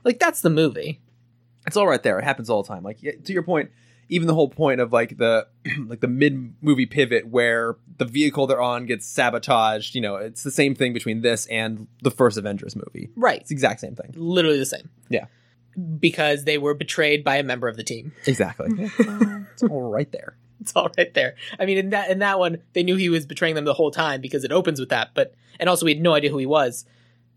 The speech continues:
Speaker 1: But, he, oh yeah, uh, isn't he the new Mission Impossible guy or something? Not Mission Impossible. Bourne? Isn't he new Bourne?
Speaker 2: <laughs> He's
Speaker 1: Oh,
Speaker 2: both.
Speaker 1: yeah, yeah. Oh,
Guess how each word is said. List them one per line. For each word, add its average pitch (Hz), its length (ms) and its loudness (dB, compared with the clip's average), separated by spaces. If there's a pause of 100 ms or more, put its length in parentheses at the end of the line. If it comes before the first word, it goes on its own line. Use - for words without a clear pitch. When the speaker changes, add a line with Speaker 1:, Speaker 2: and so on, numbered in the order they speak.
(200)
Speaker 1:
But, 175 340 2
he, 233 200 0
oh 311 80 2
yeah, 349 280 2
uh, 165 340 2 (420)
isn't 415 240 2
he 392 120 4
the 370 80 4
new 339 180 2
Mission 311 260 2
Impossible 294 520 0
guy 320 200 0
or 330 40 0
something? 320 420 -4 (260)
Not 262 220 2
Mission 220 200 0
Impossible. 165 580 0 (100)
Bourne? 254 560 2
Isn't 381 220 -2
he 370 120 2
new 294 200 4
Bourne? 285 560 2
Speaker 2:
<laughs> - 100 -20
He's - 140 2
Speaker 1:
Oh, - 40 0
Speaker 2:
both. 190 300 2 (100)
Speaker 1:
yeah, 381 140 -2
yeah. 349 200 2 (260)
Oh, 349 240 2